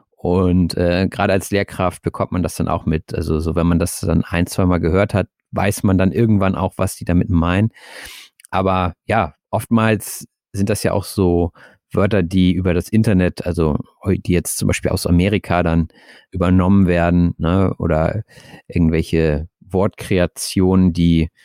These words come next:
sie aus irgendeinem Film übernommen haben. Äh, ist auf jeden Fall spannend, also Jugendsprache. Und ich glaube, ich habe das hier im Podcast auch schon mal gesagt, ich fühle mich da auch nicht so wirklich wohl mit, das Wort dann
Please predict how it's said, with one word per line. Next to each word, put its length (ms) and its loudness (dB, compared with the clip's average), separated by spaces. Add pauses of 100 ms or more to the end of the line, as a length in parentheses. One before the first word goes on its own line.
sie 160 -8
aus 100 -2
irgendeinem 340 0
Film 460 2
übernommen 540 2
haben. 380 0 (680)
Äh, 340 2
ist 120 0
auf 100 2
jeden 120 4
Fall 180 0
spannend, 580 0
also 200 -4
Jugendsprache. 840 0 (340)
Und 400 0 (240)
ich 120 -12
glaube, 200 0
ich 80 -6
habe 100 -4
das 140 -8
hier 140 2
im 80 2
Podcast 380 -2
auch 80 2
schon 140 0
mal 60 2
gesagt, 360 -2 (520)
ich 140 -2
fühle 180 4
mich 100 4
da 240 2
auch 100 0
nicht 160 0
so 120 -4
wirklich 420 -2
wohl 220 4
mit, 300 2 (280)
das 320 -2
Wort 220 -2
dann 260 2